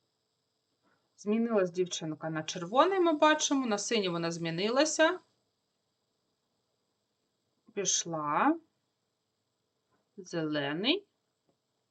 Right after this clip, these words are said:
Щоб уповільнити, до речі, дівчинку, необхідно одне єдине зробити. Необхідно кількість кроків в нашій програмі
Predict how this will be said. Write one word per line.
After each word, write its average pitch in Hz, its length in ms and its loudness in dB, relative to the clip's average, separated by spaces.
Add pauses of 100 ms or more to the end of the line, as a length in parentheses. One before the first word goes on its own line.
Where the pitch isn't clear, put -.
(2000)
Щоб 339 380 10
уповільнити, 311 840 10
до 202 140 8
речі, 208 320 10
дівчинку, 247 640 6
необхідно 240 540 4
одне 220 220 4
єдине 202 460 4
зробити. 160 600 -2
Необхідно 202 720 4
кількість 202 440 4
кроків 311 560 12
в 196 40 0
нашій 202 500 6
програмі 185 760 6